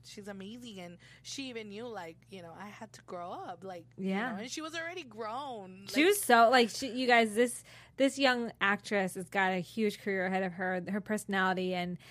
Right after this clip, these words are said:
Speaker 2: sense of self is, like, I was not that <laughs> at her age. I was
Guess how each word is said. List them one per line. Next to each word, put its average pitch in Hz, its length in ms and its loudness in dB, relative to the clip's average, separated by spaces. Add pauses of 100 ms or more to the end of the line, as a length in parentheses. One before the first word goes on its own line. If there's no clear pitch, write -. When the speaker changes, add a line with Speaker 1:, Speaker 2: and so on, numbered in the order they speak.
(140)
Speaker 2:
sense 302 300 0
of 294 100 2
self 202 520 0
is, 208 140 0
like, 208 220 2
I 285 120 2
was 233 220 0
not 185 480 -4
that 165 360 -6
<laughs> - 40 -6
at 180 60 -2
her 214 340 6
age. 202 340 4
I 269 140 0
was 202 380 -4